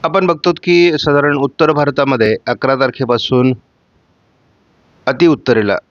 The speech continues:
डब्ल्यूडी सक्रिय होईल. श्रीलंकेच्या दरम्यान कमी दाबाचा किंवा एका चक्राकार परिस्थितीचा परिणाम होईल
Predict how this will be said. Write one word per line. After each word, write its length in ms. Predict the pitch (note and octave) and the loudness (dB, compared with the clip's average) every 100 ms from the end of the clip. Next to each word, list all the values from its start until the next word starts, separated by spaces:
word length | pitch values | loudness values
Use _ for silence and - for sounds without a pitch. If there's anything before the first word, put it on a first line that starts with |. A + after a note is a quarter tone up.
| _ | _
डब्ल्यूडी 420 | A#2 A#2+ A#2+ C3+ C#3 | -4 -2 0 0 -2
सक्रिय 360 | B2 - C3 | -2 -2 0
होईल. 340 | C3 C3+ C#3+ - _ _ _ _ _ _ _ _ _ _ _ _ _ _ _ _ _ - | 2 2 0 -4 _ _ _ _ _ _ _ _ _ _ _ _ _ _ _ _ _ -4
श्रीलंकेच्या 640 | - C#3 C#3+ C#3 D3 D3 | 0 2 2 0 0 0
दरम्यान 460 | C3 B2 B2+ C3 C3 - _ _ _ _ _ - | 0 0 0 -2 -4 -8 _ _ _ _ _ -4
कमी 200 | B2 A#2+ | -2 0
दाबाचा 420 | A#2+ A2+ A#2+ B2+ A#2+ | 0 0 -2 -4 -4
किंवा 180 | A#2 A2+ | -2 -2
एका 140 | A#2 | -2
चक्राकार 580 | A2+ A2+ A#2+ A2+ G#2 A#2 | -4 -4 -2 -2 0 -2
परिस्थितीचा 680 | G#2+ A2 G#2+ F#2+ A2 G#2 A2+ | 0 -2 -4 -6 -6 -4 -4
परिणाम 420 | A2 G#2+ A2+ C3+ | -2 -2 0 0
होईल 300 | A#2+ F#2 E2+ | 0 -2 -4